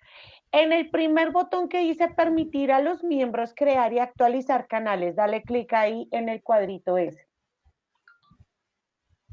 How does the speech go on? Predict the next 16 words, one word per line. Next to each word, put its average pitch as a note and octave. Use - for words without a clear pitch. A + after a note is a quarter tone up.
Ajá. B3
¿Qué E4+
significa F4
eso? A#3
Y C4
eso B3+
es -
importante A#3+
que G#3
lo G#3
tengan G3
activado. F#3+
Que D#4+
resulta E4
que F#4+
tú, D#4+